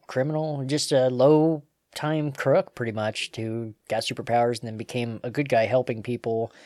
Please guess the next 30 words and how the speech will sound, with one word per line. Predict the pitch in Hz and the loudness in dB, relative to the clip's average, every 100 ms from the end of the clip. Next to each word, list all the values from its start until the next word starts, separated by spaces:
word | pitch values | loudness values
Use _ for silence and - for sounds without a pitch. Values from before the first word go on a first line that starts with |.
| - _ _ | -20 _ _
Um, | 123 113 110 107 - - _ _ _ | -2 -2 -2 -6 -14 -20 _ _ _
he | 143 | -4
may | 156 143 | 0 2
have | 143 | 2
even | 139 127 117 | 2 -2 -4
been | 117 | -4
part | 107 - 117 | -4 0 0
of | 120 | 0
the | |
police | 123 135 139 | -2 0 2
force | - 131 107 | 4 2 2
at | 117 | -4
one | 123 117 | -4 -4
time | 117 110 104 | -4 -4 -6
and | 104 | -2
helping. | 117 123 117 | -2 -2 -4
I | 123 | -2
know | 127 | 0
he | 131 | 0
helped | 117 127 120 | 0 -2 -4
out | 120 | -2
the | 110 | -4
F | - | -4
B | 104 | -2
I, | 120 147 143 143 | 0 2 4 4
and | 131 | 4
then | 123 117 113 - - | 0 -4 -8 -12 -14
kind | - 151 | -2 0
of | 131 | 0
when | 123 117 113 | -2 -2 -8